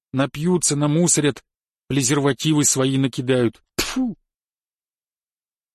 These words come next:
Понятно, что мужик, скорее всего, хотел просто отвадить меня от здешних мест. Сам-то он побрел как раз к воде, пусть и не к заливу. Я его в чем-то понимал. Тоже не любил, когда использованные презервативы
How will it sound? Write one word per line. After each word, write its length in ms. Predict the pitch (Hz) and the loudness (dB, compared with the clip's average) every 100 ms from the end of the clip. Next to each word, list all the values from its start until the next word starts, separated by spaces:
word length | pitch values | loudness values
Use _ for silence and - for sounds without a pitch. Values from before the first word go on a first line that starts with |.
| _ | _
Понятно, 420 | 139 165 202 - | -6 -2 -2 -2
что 160 | 135 - | -2 0
мужик, 340 | 135 127 180 | 2 2 0
скорее 360 | - - 151 151 | 0 0 2 2
всего, 280 | - 156 160 | 0 0 0
хотел 320 | 151 143 165 | 0 0 0
просто 360 | - 170 - 156 | 0 0 0 -2
отвадить 460 | - 196 131 - | 0 -2 -2 -2
меня 260 | 131 139 123 | 0 2 0
от 80 | 110 | 0
здешних 460 | 123 139 160 147 | -2 0 -2 -2
мест. 360 | 147 113 - - _ _ _ _ _ | 0 0 -2 -8 _ _ _ _ _
Сам-то 400 | - 170 175 127 | 0 2 2 2
он 140 | 127 120 | 0 0
побрел 360 | 151 151 139 | 0 2 2
как 180 | - 165 | 2 0
раз 180 | 214 - | 0 0
к 80 | 156 | 0
воде, 400 | 175 139 113 - _ _ | -2 2 0 -2 _ _
пусть 240 | 185 185 - | -2 0 2
и 40 | |
не 120 | 175 | 0
к 60 | 143 | 2
заливу. 500 | 123 160 113 98 85 _ _ _ _ _ _ - | 2 2 2 0 -4 _ _ _ _ _ _ -10
Я 160 | 135 180 | -4 -2
его 180 | 175 165 | 0 -2
в 80 | |
чем-то 300 | - 185 175 | -2 -2 -2
понимал. 500 | 165 170 165 117 92 - _ _ _ _ _ _ | -2 0 2 0 -2 -6 _ _ _ _ _ _
Тоже 240 | 196 196 147 | 0 2 4
не 120 | 156 | 2
любил, 280 | 160 170 208 | 2 2 0
когда 280 | 160 151 156 | 0 0 0
использованные 800 | - 190 175 147 160 156 135 - _ _ | 0 0 0 2 2 4 2 -2 _ _
презервативы 1000 | 175 190 139 180 175 196 - 170 127 107 | 0 2 4 2 2 2 2 2 4 2